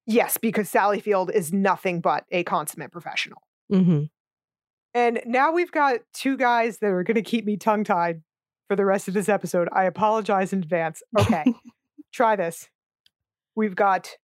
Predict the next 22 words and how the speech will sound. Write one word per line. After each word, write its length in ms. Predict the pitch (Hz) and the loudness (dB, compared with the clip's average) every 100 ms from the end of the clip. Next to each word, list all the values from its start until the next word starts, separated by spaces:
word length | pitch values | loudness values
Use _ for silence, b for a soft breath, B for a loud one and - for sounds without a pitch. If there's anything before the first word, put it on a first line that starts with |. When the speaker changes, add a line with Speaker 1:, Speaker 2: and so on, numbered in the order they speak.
| _ _ _ _ _ _ _ _ _ _ _ | _ _ _ _ _ _ _ _ _ _ _
Speaker 1:
and 80 | 220 | -2
I, 100 | 262 | 0
if 140 | 247 285 | 0 0
I 140 | 330 | 0
mispronounce 720 | 269 220 311 - 285 262 240 | 0 -2 -2 0 0 2 2
either 300 | 240 247 233 | 2 2 0
of 80 | 190 | -2
these, 280 | 202 180 - | -6 -8 -6
I'm 120 | 208 185 | -6 -2
sorry, 280 | 240 214 | 2 2
everyone. 280 | 196 175 175 - | 0 -2 -4 -2
Amy's 280 | 202 226 220 | 0 2 2
already 200 | 226 220 | 0 0
caught 240 | 233 208 | 0 0
me 60 | 196 | 0
once. 380 | 185 170 156 - _ _ _ _ _ | 0 0 -4 -14 _ _ _ _ _
Rhys 500 | 196 190 320 381 - - 294 | -8 0 0 0 -6 -8 -6
Ifans 840 | 285 - 269 240 233 240 269 - _ _ _ _ _ _ _ | -2 0 2 2 0 -2 -6 -12 _ _ _ _ _ _ _
as 340 | 208 208 190 - - | -2 0 -2 -10 -4
Kurt 260 | 247 226 | 0 0
Connors 640 | - 208 196 190 190 185 - _ _ _ _ | 0 0 2 0 0 -4 -10 _ _ _ _
and 340 | 202 190 190 | 0 2 0